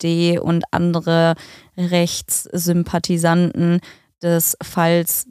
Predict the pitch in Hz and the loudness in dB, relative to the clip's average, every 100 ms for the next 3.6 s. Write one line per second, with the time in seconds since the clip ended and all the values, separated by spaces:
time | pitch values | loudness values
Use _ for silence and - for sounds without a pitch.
0 | - 170 175 180 180 170 - - 113 - | -4 -2 0 2 2 0 -4 -8 -6 -6
1 | - 85 85 82 - 170 - - 165 165 | -6 -4 -2 -4 -2 -4 -4 -2 -2 0
2 | 165 160 165 - - 170 190 - 180 170 | 0 -2 -2 -4 0 0 0 -2 -4 -6
3 | - 165 160 175 214 | -4 -4 0 0 2